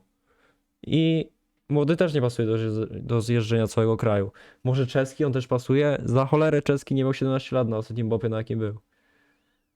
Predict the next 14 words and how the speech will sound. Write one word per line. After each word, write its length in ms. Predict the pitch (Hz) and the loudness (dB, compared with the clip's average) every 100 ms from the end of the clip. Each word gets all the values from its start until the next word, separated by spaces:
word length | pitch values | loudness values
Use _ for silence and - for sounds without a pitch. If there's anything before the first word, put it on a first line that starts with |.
| _ _ - | _ _ -10
<laughs> 60 | - - _ _ _ _ _ _ _ - - _ _ _ _ _ _ _ - | -10 -12 _ _ _ _ _ _ _ -20 -20 _ _ _ _ _ _ _ -20
Będzie 480 | - 113 123 120 117 | -12 -2 -2 0 0
dziś 220 | 120 120 | 0 2
bob 180 | 120 110 | 0 2
dziewięć? 520 | 117 117 143 151 - 151 - | 2 2 2 0 -6 -14 -6
No 120 | 113 | -4
to 80 | 117 | 0
właśnie 260 | 120 123 135 | 0 0 0
gadamy 320 | 139 151 123 | 2 2 2
o 80 | 110 | 2
bob 200 | 113 107 | 0 0
dziewięć. 400 | 113 101 101 - - _ _ | -2 -2 -6 -10 -12 _ _
<laughs> 360 | _ _ _ - | _ _ _ -10
Kamil. 340 | 107 107 95 | -6 -4 -4